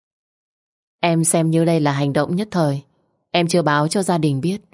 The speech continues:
Em vẫn chờ anh suy nghĩ lại." "Anh quyết định rồi, không cần suy nghĩ thêm." "Đừng chờ anh nữa."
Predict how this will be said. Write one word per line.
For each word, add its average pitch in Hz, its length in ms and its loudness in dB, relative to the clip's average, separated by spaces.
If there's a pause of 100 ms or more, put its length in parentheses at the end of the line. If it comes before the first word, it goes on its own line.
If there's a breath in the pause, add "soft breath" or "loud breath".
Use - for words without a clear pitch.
(400 soft breath)
Em 180 180 0
vẫn 196 180 -2
chờ 156 180 0
anh 165 160 0
suy 175 180 -2
nghĩ 170 200 -2
lại." 165 300 -4 (1400)
"Anh 165 180 0
quyết 196 180 0
định 151 220 0
rồi, 143 180 -4 (320)
không 170 200 0
cần 151 200 0
suy 160 200 -2
nghĩ 165 240 -2
thêm." 160 200 -2 (1200)
"Đừng 156 180 2
chờ 143 200 -2
anh 160 200 0
nữa." 190 240 -4